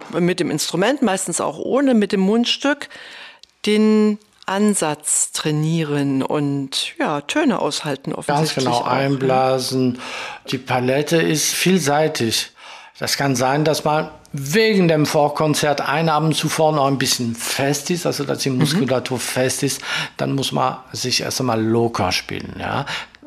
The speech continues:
Speaker 2: Und, und dann wieder aufbauen und so weiter. Also das ist auch da sehr, äh, situationsbedingt. Aber es stimmt, wir sind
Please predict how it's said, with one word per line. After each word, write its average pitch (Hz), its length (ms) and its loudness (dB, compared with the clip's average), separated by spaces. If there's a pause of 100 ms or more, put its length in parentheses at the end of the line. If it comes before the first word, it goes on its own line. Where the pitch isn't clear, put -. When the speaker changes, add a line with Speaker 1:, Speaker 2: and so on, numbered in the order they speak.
(120)
Speaker 2:
Und, 120 240 -4
und 123 360 -4
dann 135 400 2
wieder 131 300 0
aufbauen 107 580 -2
und 117 180 -4
so 95 180 -6
weiter. 95 340 -2
Also 110 220 -2
das 110 200 -2
ist 131 160 -4
auch 147 440 2 (100)
da 135 280 2
sehr, 127 340 2 (360)
äh, 151 300 2
situationsbedingt. 156 1300 0 (340)
Aber 147 440 2
es 139 140 0
stimmt, 180 480 2
wir 165 100 2
sind 160 340 0